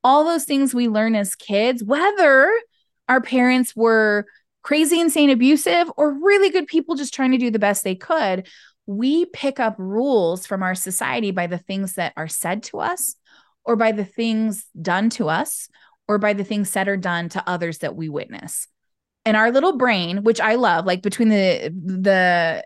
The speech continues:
ages of, like, zero and seven, zero and eight, our brain looks at something that happens and it makes a decision about that, which is so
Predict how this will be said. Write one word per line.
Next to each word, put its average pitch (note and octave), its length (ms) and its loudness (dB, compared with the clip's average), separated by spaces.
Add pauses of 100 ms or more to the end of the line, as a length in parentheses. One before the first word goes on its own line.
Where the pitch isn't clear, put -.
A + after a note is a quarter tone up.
(100)
ages A3 360 -2
of, G3 100 2
like, F3 220 -4
zero G3+ 340 2
and A#3 180 2
seven, G3 360 0
zero F#3 260 2
and G#3+ 160 2
eight, D#3 260 -6 (640)
our C4+ 140 2
brain A#3+ 560 2
looks G#3+ 360 0
at C#4+ 140 -2
something C4+ 280 2
that A3+ 100 2
happens G#3 640 -2
and A#3+ 200 2
it G4+ 240 0
makes C5+ 240 0
a A4+ 100 6
decision G3+ 520 2
about D#3+ 320 0
that, - 220 0
which A3+ 180 2
is D#4 160 -2
so F#4 640 2